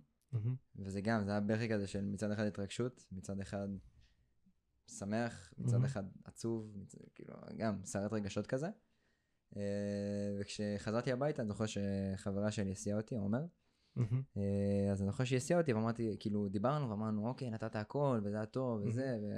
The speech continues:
Speaker 2: ובאמת, אה, סוג של שמחנו, אבל בפנים לא באמת, אה,
Speaker 1: כן.
Speaker 2: הבנתי בדיוק מה קרה, ושפספסתי את
Speaker 1: כן.
Speaker 2: זה, וש-, כאילו, הכל, אבל אחרי שבוע, אני חושב בערך שהגעתי כבר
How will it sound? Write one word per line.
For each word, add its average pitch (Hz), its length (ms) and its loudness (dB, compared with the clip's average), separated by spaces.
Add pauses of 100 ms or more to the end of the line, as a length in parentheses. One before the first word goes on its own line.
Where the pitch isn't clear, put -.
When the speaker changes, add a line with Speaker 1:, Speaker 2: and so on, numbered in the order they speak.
(240)
Speaker 2:
ובאמת, 107 380 -6
אה, 104 260 0 (300)
סוג - 160 -8
של 120 80 -4
שמחנו, 120 460 -2
אבל 101 120 0
בפנים 101 400 -2
לא 101 60 -2
באמת, 98 320 -4
אה, 98 60 -10 (180)
Speaker 1:
כן. 110 240 2 (160)
Speaker 2:
הבנתי 104 440 0
בדיוק 101 280 -2
מה 101 100 -4
קרה, 101 500 -4
ושפספסתי 92 760 -8
את 98 40 -2
Speaker 1:
כן. 123 80 2
Speaker 2:
זה, 117 160 0
וש-, - 160 -10 (1040)
כאילו, 107 160 0
הכל, 156 360 -4
אבל 104 320 -8
אחרי 123 200 -6
שבוע, 113 380 0
אני 104 120 0
חושב 98 360 -4
בערך 95 280 -2
שהגעתי 95 400 -4
כבר 95 200 -2